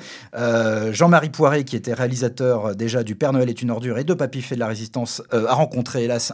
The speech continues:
un mur assez cruel avec ce film qui n'a pas intéressé grand monde à sa sortie. À l'affiche pourtant, euh, de Mes meilleurs copains, Christian Clavier, Gérard Lanvin, Jean-Pierre Bacry, Jean-Pierre Daroussin,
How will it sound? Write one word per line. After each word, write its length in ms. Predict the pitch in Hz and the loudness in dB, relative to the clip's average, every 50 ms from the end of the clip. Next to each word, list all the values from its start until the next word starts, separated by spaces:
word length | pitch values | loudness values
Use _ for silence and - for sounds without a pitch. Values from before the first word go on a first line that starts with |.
| - | -2
un 140 | - 135 143 | 0 2 4
mur 340 | 156 165 165 151 123 - - | 6 6 6 4 2 2 0
assez 260 | - 160 156 - 202 | -2 0 0 0 -2
cruel 520 | - - - - 185 170 170 175 151 123 - - - - - - - | -2 -2 -2 2 4 8 8 8 8 6 0 -6 -14 -20 -20 -8 -2
avec 160 | - 131 131 | -2 0 0
ce 100 | - 143 | 0 -2
film 200 | 127 - 170 160 | 0 0 -2 -2
qui 120 | 151 - | 0 0
n'a 100 | 127 113 | -2 -2
pas 240 | - - _ - 233 | -2 0 _ 4 6
intéressé 460 | 196 175 175 165 143 143 135 - 135 | 6 4 2 0 0 0 -2 -2 -4
grand 160 | 131 127 127 135 | -2 0 2 2
monde 260 | 127 123 104 87 - - _ _ _ _ | 2 2 0 -4 -8 -14 _ _ _ _
à 80 | - 180 | 0 0
sa 140 | 170 151 131 | 0 0 -2
sortie. 420 | - - 101 - - 165 180 226 220 - - - - 135 | -4 -6 -6 -4 -4 -2 -2 -2 -4 -8 -14 -18 -12 -2
À 80 | - 143 | 4 4
l'affiche 340 | 165 160 160 - 170 - - | 4 4 4 -2 -6 -6 -6
pourtant, 480 | - 147 - - - 160 156 151 139 | -6 -8 -4 0 2 4 6 6 6
euh, 380 | 127 117 113 113 107 107 104 104 | 6 6 4 2 0 -2 -4 -4
de 180 | 104 113 127 | -2 -2 0
Mes 160 | 123 131 135 127 | 2 4 4 4
meilleurs 220 | 127 123 113 - | 4 2 0 -2
copains, 380 | - 127 - - 127 123 117 110 | -4 -4 -2 -2 -2 -2 -2 -4
Christian 400 | - - 165 - - - 113 - | -4 -6 -6 -4 -4 -4 -6 -4
Clavier, 440 | - 139 135 127 139 156 185 180 | 0 0 0 0 2 4 4 4
Gérard 320 | 170 123 139 117 113 107 117 | 4 4 0 -2 -4 -2 -2
Lanvin, 380 | 127 127 127 123 170 175 180 | -2 0 0 0 0 0 0
Jean-Pierre 400 | 165 127 139 147 127 - 151 123 | 0 -2 -4 -4 -4 -4 -4 -4
Bacry, 320 | 110 123 123 120 - 190 196 | -4 -4 -6 -6 -4 -4 -4
Jean-Pierre 320 | 147 139 120 - - 98 | -4 -4 -4 -4 -8 -8
Daroussin, 520 | 87 92 90 120 131 127 - 208 208 190 | -8 -10 -10 -8 -6 0 2 2 2 2